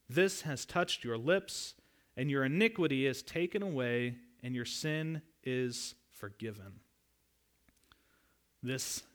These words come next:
act of touching a coal from the altar to Isaiah's mouth is an act of pure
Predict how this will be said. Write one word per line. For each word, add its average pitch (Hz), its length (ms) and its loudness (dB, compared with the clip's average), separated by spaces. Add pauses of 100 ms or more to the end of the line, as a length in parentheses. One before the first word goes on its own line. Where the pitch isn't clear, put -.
(160)
act 180 440 4
of 135 340 2 (640)
touching 220 500 8
a 175 160 6
coal 120 640 2 (520)
from 156 240 2
the 135 140 2
altar 147 420 4
to - 220 -8
Isaiah's 131 520 0
mouth 120 540 -4 (760)
is 143 140 -2
an 151 100 4
act 180 340 6
of 135 340 4 (400)
pure 185 560 4